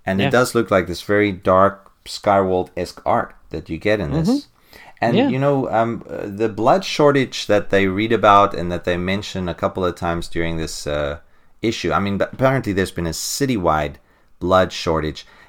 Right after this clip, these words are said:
Speaker 1: Could it be that Horace is the main reason for the <laughs> citywide blood shortage, Billy? Because, I mean, he's been
Speaker 2: Well
Speaker 1: working here for, for years, and he's been drinking blood from these <laughs> supply rooms.
Speaker 2: It, it does say at one point in the caption boxes, I think,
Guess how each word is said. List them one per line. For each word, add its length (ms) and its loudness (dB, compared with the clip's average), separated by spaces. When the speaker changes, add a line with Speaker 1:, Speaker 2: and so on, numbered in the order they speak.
Speaker 1:
Could 140 2
it 120 2
be 160 2
that 180 6
Horace 460 6
is 220 -2
the 140 2
main 560 2
reason 420 0
for 180 2
the 80 -4
<laughs> 180 -6
citywide 480 6
blood 240 6
shortage, 440 2
Billy? 180 4
Because, 400 0
I 100 0
mean, 160 0
he's 180 0
been 120 2
Speaker 2:
Well 100 6
Speaker 1:
working 320 2
here 180 2
for, 360 0
for 180 -2
years, 600 4
and 140 -4
he's 100 -6
been 160 -8
drinking 440 -4
blood 280 4
from 200 -6
these 360 -6
<laughs> 160 -14
supply 600 0
rooms. 440 0
Speaker 2:
It, 120 -2
it 120 -2
does 240 4
say 320 6
at 180 0
one 340 -6
point 460 -8
in 180 -6
the 200 0
caption 420 0
boxes, 440 0
I 120 0
think, 320 -4